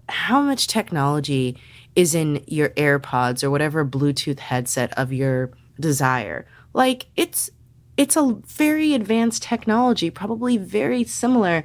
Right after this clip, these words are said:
to a lot of the technology in hearing aids, but hearing aids are a health device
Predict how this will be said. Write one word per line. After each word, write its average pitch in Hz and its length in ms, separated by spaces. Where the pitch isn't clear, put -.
to 233 120
a 202 40
lot 196 180
of 196 60
the 185 80
technology 185 760
in 143 120
hearing 269 500
aids, 143 240
but - 140
hearing 285 500
aids 185 240
are 147 160
a 147 60
health 262 340
device 151 540